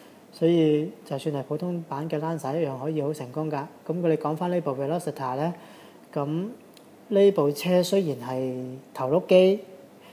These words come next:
頭轆帶動，咁揸得快，其實都唔覺得佢係特別推頭喎。但係個車尾又唔係話走得好快嗰種，可能同呢條錦湖車胎有關。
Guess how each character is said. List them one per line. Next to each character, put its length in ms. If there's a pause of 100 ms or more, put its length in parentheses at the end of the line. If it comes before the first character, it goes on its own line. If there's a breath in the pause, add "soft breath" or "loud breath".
(380 loud breath)
頭 160
轆 120
帶 180
動， 320 (560)
咁 320 (840)
揸 140
得 120
快， 680 (680)
其 140
實 260
都 120
唔 200
覺 200
得 100
佢 200
係 40
特 120
別 200
推 160
頭 240
喎。 160 (500 loud breath)
但 120
係 40
個 100
車 140 (100)
尾 380
又 140
唔 260
係 160
話 140
走 180
得 120
好 160 (320)
快 340
嗰 140
種， 340 (680 loud breath)
可 180
能 220
同 140
呢 180
條 480
錦 260
湖 200
車 240
胎 160
有 120
關。 280